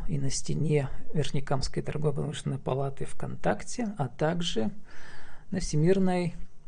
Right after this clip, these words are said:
м, базе подкастов anchor точка эф эм слэш пермлайф. Про эту платформу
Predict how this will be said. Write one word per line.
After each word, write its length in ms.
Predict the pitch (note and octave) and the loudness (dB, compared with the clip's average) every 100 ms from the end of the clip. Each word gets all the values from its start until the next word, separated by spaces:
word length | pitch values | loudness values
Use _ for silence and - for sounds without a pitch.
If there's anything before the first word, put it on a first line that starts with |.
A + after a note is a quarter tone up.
| - - | -8 -6
м, 1400 | F#3 D3+ D3+ C#3+ D3 D3 D3 D3+ D3+ D#3 D#3 D#3+ D#3+ F#3+ - - - | -2 0 0 0 0 0 0 -2 -2 -2 -2 -2 -4 -6 -14 -14 -6
базе 400 | D3 D3 D3+ D3 | 2 2 2 0
подкастов 760 | - C#3 - C#3 - D3 - | -2 0 2 2 0 -6 -4
anchor 360 | - D3 C3+ C#3+ | -2 -2 -2 -6
точка 400 | C3 - - C3+ | -6 -8 -8 -8
эф 160 | - | -2
эм 280 | G3 G#3+ G#3+ - - - - - - | 0 0 -2 -8 -10 -8 -8 -8 -6
слэш 420 | - D3+ D3 - | 0 0 0 0
пермлайф. 840 | D3+ C#3+ D3+ D3+ D3 C#3 - - - - - - - - | 0 2 4 4 4 0 -2 0 -2 -4 -6 -10 -12 0
Про 580 | D3 D3 C#3+ C#3 C#3+ - - - - - - - G3+ - | 4 6 6 4 0 -4 -10 -10 -10 -8 -8 -8 -8 -4
эту 600 | D#3+ D#3 D3+ C3+ D3+ D3 - - - - - - - - - - F#3 F#3 | -2 2 2 2 0 -4 -8 -16 -14 -12 -12 -14 -14 -12 -8 -8 -6 -4
платформу 800 | D#3+ C#3+ - F#3+ A3+ A3+ F3 C3+ | -2 0 4 4 4 4 0 -2